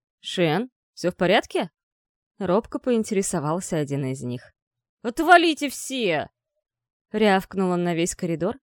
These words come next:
и зашёл в свою комнату, громко хлопнув дверью.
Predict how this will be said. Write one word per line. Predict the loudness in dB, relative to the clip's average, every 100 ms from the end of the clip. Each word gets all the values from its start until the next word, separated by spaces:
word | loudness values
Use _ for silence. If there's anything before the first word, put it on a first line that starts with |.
| -10
и | -2
зашёл | 0 0 -2
в | -2
свою | 0 0 0
комнату, | 0 0 0 -4 -8 -10 -8
громко | 0 0 0 -4
хлопнув | -8 -4 -4 -4 -8 -8
дверью. | -6 -6 -6 -8 -14